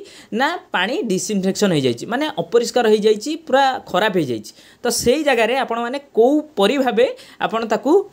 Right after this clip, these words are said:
ଡିସଇନଫେକ୍ସନ୍ କରିବେ? ଅପସନ୍ ଏ ରେ ଦେଇଛି ଫିଲ୍ଟ୍ରେସନ୍, ପାଣିକି ଛାଣିବେ। ବି ରେ ଦେଇଛି ଷ୍ଟୋରେଜ୍ କରିବେ, ସେ ପାଣିଟାକୁ ଅଲଗା ଜାଗାକୁ ଆଣିକି ରଖିକି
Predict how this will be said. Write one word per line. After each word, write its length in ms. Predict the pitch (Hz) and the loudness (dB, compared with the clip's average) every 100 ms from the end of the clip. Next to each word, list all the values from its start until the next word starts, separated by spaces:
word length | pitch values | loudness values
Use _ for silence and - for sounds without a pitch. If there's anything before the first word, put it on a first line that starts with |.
| 147 | 0
ଡିସଇନଫେକ୍ସନ୍ 680 | 254 233 226 196 190 196 165 | 0 2 2 0 -2 -2 0
କରିବେ? 220 | 127 110 - 165 | 0 -2 -4 -6
ଅପସନ୍ 260 | 165 254 - 226 | -4 -6 0 2
ଏ 20 | |
ରେ 60 | 240 226 | 2 -2
ଦେଇଛି 180 | 190 165 | -6 -4
ଫିଲ୍ଟ୍ରେସନ୍, 440 | 190 175 180 170 139 160 | -4 -2 -2 -4 -4 -2
ପାଣିକି 280 | 170 196 208 | -2 -4 -8
ଛାଣିବେ। 400 | - 151 180 269 - - - - - 160 | -6 -4 -2 -4 -4 -8 -20 -20 -12 -4
ବି 80 | 240 | 0
ରେ 60 | 254 | 2
ଦେଇଛି 200 | 220 - - | 2 2 -2
ଷ୍ଟୋରେଜ୍ 380 | - 185 202 202 180 | 2 4 4 4 0
କରିବେ, 240 | 143 117 | -2 -4
ସେ 180 | 117 214 220 165 | -2 0 0 -2
ପାଣିଟାକୁ 400 | 175 208 214 247 - - - - | -4 -4 -4 -6 -8 -16 -10 -2
ଅଲଗା 180 | 170 214 220 | 2 4 2
ଜାଗାକୁ 240 | 214 220 214 | 2 0 -2
ଆଣିକି 180 | 208 226 165 | -2 0 -2
ରଖିକି 320 | - 202 | -4 -6